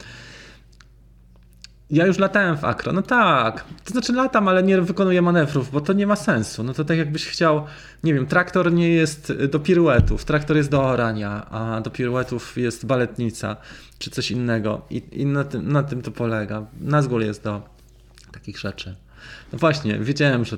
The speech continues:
że Digerek to napisze. No zobaczymy, dobra. E, spokojnie.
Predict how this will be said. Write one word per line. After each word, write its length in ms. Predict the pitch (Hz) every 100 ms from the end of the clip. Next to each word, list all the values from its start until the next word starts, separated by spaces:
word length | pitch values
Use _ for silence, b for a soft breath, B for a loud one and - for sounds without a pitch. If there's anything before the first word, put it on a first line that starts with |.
| -
że 240 | 117 113
Digerek 420 | 110 110 113 110
to 80 | -
napisze. 520 | 101 - 104 - 101 98 - - - - - - _ _ - _ - - - - - - _ - - - - b b b -
No 60 |
zobaczymy, 380 | 196 170 123 107
dobra. 320 | 151 110 98 - - - B B B B B B B B B B B _ - b b b b b b b b 180 - - - - - - -
E, 380 | 147 139 135 131
spokojnie. 640 | - - 147 120 104 104